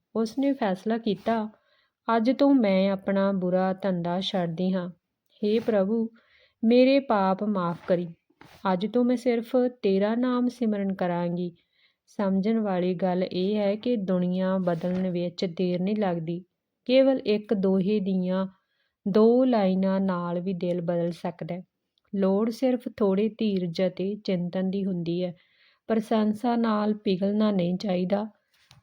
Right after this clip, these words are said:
ਆਲੋਚਨਾ ਨਾਲ ਉਬਲਣਾ ਨਹੀਂ ਚਾਹੀਦਾ। ਨਿਸ਼ਕਾਮ ਭਾਵ ਨਾਲ ਕਰਮ ਕਰਦੇ ਰਹੋ, ਕਿਉਂਕਿ ਇਸ ਧਰਤੀ ਦਾ,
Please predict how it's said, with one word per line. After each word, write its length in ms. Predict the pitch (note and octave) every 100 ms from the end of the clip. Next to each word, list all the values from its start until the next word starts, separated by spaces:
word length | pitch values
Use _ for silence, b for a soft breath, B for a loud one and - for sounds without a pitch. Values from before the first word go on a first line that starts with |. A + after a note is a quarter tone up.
| -
ਆਲੋਚਨਾ 640 | A#3 A#3 A#3+ A#3 C4+ C4+ C4+
ਨਾਲ 460 | A#3 G3 F#3 F#3 F#3+ _
ਉਬਲਣਾ 420 | F3 F3+ G#3 A3
ਨਹੀਂ 260 | A#3 B3 B3
ਚਾਹੀਦਾ। 520 | B3 A#3 A#3+ A#3+ B3 - _
ਨਿਸ਼ਕਾਮ 720 | G3 G3 - - G3 F#3+ G#3 G#3+
ਭਾਵ 360 | G#3+ G3+ F3
ਨਾਲ 320 | F3+ F#3 F#3 F#3+
ਕਰਮ 420 | F#3 F3+ F3 F3+
ਕਰਦੇ 440 | F#3 F3 E3+ F#3+
ਰਹੋ, 200 | G3 G3 G3 b b b b b
ਕਿਉਂਕਿ 500 | G#3+ G3+ G3+ A#3 A3+
ਇਸ 180 | G#3+ -
ਧਰਤੀ 460 | A3 G#3+ G3 - F#3
ਦਾ, 280 | F#3 G3+